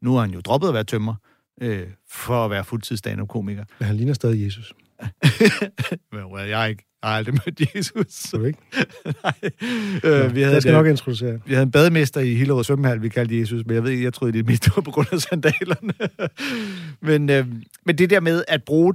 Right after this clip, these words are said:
Speaker 1: dit arbejde som, øh, emne for, eller,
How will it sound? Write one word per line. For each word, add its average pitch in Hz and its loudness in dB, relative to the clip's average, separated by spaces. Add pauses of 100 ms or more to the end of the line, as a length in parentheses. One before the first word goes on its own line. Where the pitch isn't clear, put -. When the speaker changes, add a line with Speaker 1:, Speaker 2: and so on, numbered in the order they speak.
Speaker 1:
dit 180 -4
arbejde 143 0 (220)
som, 139 0
øh, 127 2
emne 151 2
for, 117 0 (460)
eller, 104 -12